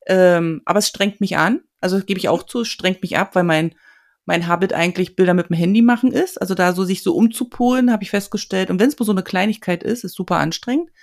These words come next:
Speaker 2: Okay.
Speaker 1: Das Zweite war dieser Blick für was ist Street. Das wird wirklich nur durch Üben besser und nicht,
Speaker 2: Mhm.
Speaker 1: weil ich mir Bilder angucke von Leuten, die's können,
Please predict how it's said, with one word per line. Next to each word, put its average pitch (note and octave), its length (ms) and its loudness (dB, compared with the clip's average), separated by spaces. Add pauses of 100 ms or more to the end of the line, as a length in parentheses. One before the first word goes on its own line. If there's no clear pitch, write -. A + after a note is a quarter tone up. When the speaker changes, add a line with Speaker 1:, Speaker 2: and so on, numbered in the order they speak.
(560)
Speaker 2:
Okay. G3+ 80 -12
Speaker 1:
Das F#3 180 -4
Zweite G#3 480 0
war G3+ 320 2
dieser F#3+ 420 0
Blick F#3+ 480 -2
für G3 240 -2
was F3+ 220 0
ist - 360 -6
Street. A3 560 -4 (720)
Das - 220 -6
wird G3+ 260 0
wirklich G#3+ 340 0
nur G3 140 4
durch F#3+ 180 0
Üben A3+ 440 4
besser A#3+ 360 0
und G3 100 4
nicht, G3 220 0
Speaker 2:
Mhm. A3 100 -4
Speaker 1:
weil F3+ 120 2
ich F3+ 120 -6
mir F3 80 0
Bilder F3 240 4
angucke A3 360 -2
von F#3 180 -2
Leuten, E3+ 260 0
die's D#3+ 220 -8
können, A#3 260 0